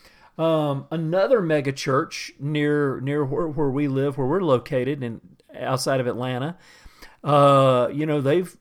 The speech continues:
reopened as soon as the governor gave the directive saying that they could open back up. They were one of the first churches to open and, you know, start getting people back into the building. So there's a wide, wide disparity of the way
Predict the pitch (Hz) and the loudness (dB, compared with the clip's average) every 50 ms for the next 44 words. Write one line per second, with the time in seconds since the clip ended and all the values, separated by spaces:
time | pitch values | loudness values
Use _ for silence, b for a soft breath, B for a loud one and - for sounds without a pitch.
0 | _ - 123 123 139 156 151 143 143 151 143 - 165 147 - - 127 131 - - | _ -10 -4 0 2 4 4 6 4 4 2 0 -2 -2 0 0 0 0 0 -2
1 | - - - 170 165 165 165 156 131 127 143 117 139 147 147 147 147 143 139 131 | -2 -2 -2 -2 0 0 0 -2 -2 -4 -4 -2 0 0 0 0 0 -2 -6 -4
2 | 113 143 143 139 139 123 131 123 113 117 120 127 135 160 175 - - 127 120 - | -2 -2 -2 -2 -2 -2 -4 -4 -2 -2 0 2 2 2 0 -2 -6 -6 -4 -4
3 | - 135 131 135 131 127 120 110 127 123 - 135 120 123 131 127 - 127 120 117 | -2 -2 -2 -2 -4 -6 -6 -4 -4 -4 -2 -2 0 0 0 -2 -4 -6 -4 -4
4 | 123 113 117 - - 202 190 123 - - B B B B B B B B B - | -4 -4 -4 -4 0 0 0 0 0 -4 B B B B B B B B B 0
5 | - 156 156 139 135 139 135 123 110 113 - - 151 143 147 - - - - 160 | 2 4 4 4 2 0 0 -2 -2 -4 -2 0 0 0 0 -2 -4 -4 -2 -2
6 | 139 135 139 139 123 - - - - 135 156 175 170 - 196 180 175 175 B B | -2 -2 -2 -4 -4 -4 -4 -2 0 2 2 2 0 -2 -4 -6 -6 -8 B B
7 | B B B B B B - 139 151 147 143 139 139 135 135 131 127 123 120 113 | B B B B B B -2 0 0 2 2 2 0 0 0 -2 -2 -4 -6 -10
8 | - - 123 135 127 117 120 120 - - 143 139 120 120 110 143 143 143 135 131 | -12 -10 -8 -6 -4 -4 -4 -4 -4 -2 0 0 -2 -2 -4 -6 -4 -4 -6 -6
9 | - - 135 131 127 - 123 123 123 120 - - 131 127 123 120 - 123 117 104 | -6 -6 -6 -6 -4 -4 -4 -4 -4 -6 -8 -8 -6 -4 -4 -4 -6 -8 -10 -10
10 | 117 107 107 104 127 139 135 123 110 98 - - 131 131 131 123 127 123 117 113 | -10 -12 -10 -6 -4 -4 -4 -4 -6 -8 -8 -6 -4 -4 -2 -2 -2 -2 -2 -2
11 | 117 131 151 160 185 196 190 190 196 202 160 135 131 135 147 139 147 165 160 143 | -2 -2 -2 0 0 0 0 0 0 -2 -2 -4 -4 -4 -2 -2 0 -2 -2 -2
12 | 123 139 127 - - - - - - 147 156 170 180 185 180 156 131 123 123 117 | -4 -4 -2 -2 -2 -2 -4 -4 -4 -4 -2 0 0 0 0 0 0 -2 -2 -2
13 | 120 117 - 127 123 127 131 127 127 123 123 | -4 -4 -4 -4 0 2 2 2 2 0 -4